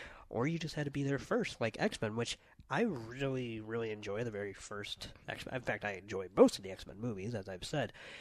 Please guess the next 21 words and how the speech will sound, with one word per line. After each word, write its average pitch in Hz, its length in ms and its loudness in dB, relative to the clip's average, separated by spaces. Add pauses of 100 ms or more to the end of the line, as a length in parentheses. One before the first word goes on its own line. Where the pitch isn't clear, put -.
(280)
But 151 100 10
I 156 80 12
also 196 340 10
would 190 180 10
be 151 120 6
lying 127 320 4
if 123 140 -2
I 110 80 -4
said 104 280 -6
that 107 220 -2
first 123 240 0
movie 117 240 -2
is 104 140 -8
probably 160 280 0
not 160 240 -4 (100)
very 117 240 -8
good 104 180 -6
of 98 100 -8
a 95 80 -10
film. - 600 -14 (360)
Like, 143 260 10